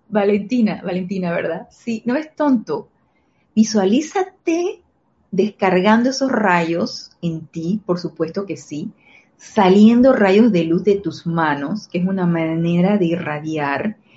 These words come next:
que ese rayo de luz entre por tu cordón de plata, a través de tu coronilla y se ancle en tu corazón y que se expanda a todos tus vehículos inferiores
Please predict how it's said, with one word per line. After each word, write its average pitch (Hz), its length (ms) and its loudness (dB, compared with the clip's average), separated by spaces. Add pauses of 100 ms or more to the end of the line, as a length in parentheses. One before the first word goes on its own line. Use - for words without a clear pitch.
(520)
que 226 180 4
ese 247 220 4
rayo 240 360 6
de 202 100 6
luz 202 320 2
entre 202 640 2
por 160 240 -8
tu 165 140 -10
cordón 160 360 -8
de 175 120 -2
plata, 151 640 -8
a 151 120 -16
través 151 220 -4
de 180 80 2
tu 180 120 -6
coronilla 160 380 0
y 185 40 2
se 170 200 -8
ancle 160 360 -2
en 180 100 4
tu 170 120 -4
corazón 147 600 -8
y 180 120 -6
que 190 140 -2
se - 380 -2
expanda 202 1160 2
a 160 100 -4
todos 180 240 2
tus 190 180 -2
vehículos 160 480 0
inferiores 156 800 -6